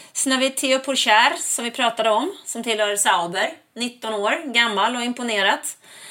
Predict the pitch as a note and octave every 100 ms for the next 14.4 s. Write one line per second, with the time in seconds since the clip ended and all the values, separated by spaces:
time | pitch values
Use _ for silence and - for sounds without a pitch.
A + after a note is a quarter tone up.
0 | - - F#2 - - C4 B3 C4 C4 C4+
1 | C4+ D4 G#3+ G3+ C#4+ F4 D4 D#4 C4+ B3+
2 | C#4 A#3+ G#3 G#3+ D4+ D4+ - A#3 A#3 B3+
3 | B3 F3+ F#3 G3 A3 D4 C#4+ A#3+ A#3+ A#3+
4 | A#3+ - - A3 G#3+ G#3+ A3+ G#3+ F3 F#3
5 | B3+ G4+ _ - - - - - - -
6 | _ - A3 G#3 A#3 B3+ C4 - A#3 A#3
7 | A#3 A#3 A3+ A3+ G#3+ D#4 - - - -
8 | _ _ - - C4+ C4 B3 G#3 G3+ A3
9 | D4 G#3+ G#3+ - F3 G#3+ E4 F#4+ - -
10 | G3 - G3+ A3+ A3+ - - C4 - -
11 | C#4 C#4 B3 G3+ G3 F#3+ - G#3 G#3+ A#3
12 | C#4 D#4+ B3+ F#3+ F#3+ F#3 F#3+ G3 C4+ G#3
13 | F3 - G3+ F#3 F3+ F#3 G3+ C4+ G#3+ F3
14 | E3+ - -